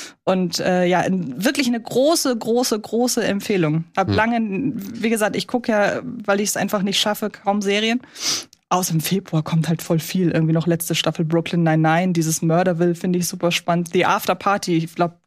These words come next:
Speaker 1: die, Fre-, Februar wird mein Serienmonat. Aber ich kann das echt empfehlen. Es macht super viel Spaß.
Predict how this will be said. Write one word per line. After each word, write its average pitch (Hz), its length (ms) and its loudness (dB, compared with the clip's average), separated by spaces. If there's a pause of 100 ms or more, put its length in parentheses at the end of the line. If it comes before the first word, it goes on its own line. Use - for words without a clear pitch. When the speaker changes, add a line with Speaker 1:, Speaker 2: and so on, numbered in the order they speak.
(100)
Speaker 1:
die, 170 160 -2
Fre-, 175 260 -2
Februar 190 440 0
wird 190 160 -2
mein 185 260 0
Serienmonat. 185 640 0 (460)
Aber 170 160 0
ich 165 80 -2
kann 180 160 -2
das 160 80 0
echt - 180 -4
empfehlen. 156 340 0
Es 156 100 -4
macht 160 180 -2
super 170 360 -2
viel 165 140 -2
Spaß. - 460 -4